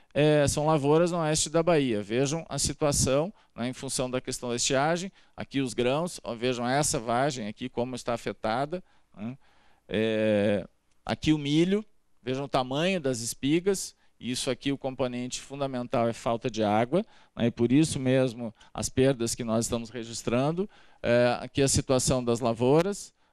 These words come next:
é, inclusive se desenvolveu bem em termos de altura, mas o tamanho das espigas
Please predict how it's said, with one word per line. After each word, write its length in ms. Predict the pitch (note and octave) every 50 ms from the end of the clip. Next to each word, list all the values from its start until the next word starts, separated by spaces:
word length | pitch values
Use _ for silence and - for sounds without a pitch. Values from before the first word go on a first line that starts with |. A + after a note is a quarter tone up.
| _ -
é, 320 | G#2 G#2+ E2+ D#2 D#2 F#2+
inclusive 580 | G#2 G2+ - - A#2+ A2 A#2 F2+ G#2 G#2 F2+ - _ _ _
se 120 | - - A#2
desenvolveu 400 | A2+ A#2 A#2+ A#2 B2 B2+ B2 A2
bem 240 | G2+ B2+ C#3+ E3+
em 60 | F3 D3+
termos 300 | - C3+ A#2+ B2 A#2+ A2+
de 60 | A#2+
altura, 400 | A2+ - - C3 D3 F3 F#3 F3
mas 300 | D3+ C3+ B2+ B2+ A2+ -
o 80 | G2
tamanho 420 | - - A#2+ A#2 B2 C#3 D#3 E3+ D#3+
das 160 | C#3 B2+ G#2+
espigas 640 | B2 A2+ - - C3+ C3+ C#3 A#2+ A2+ A2 - -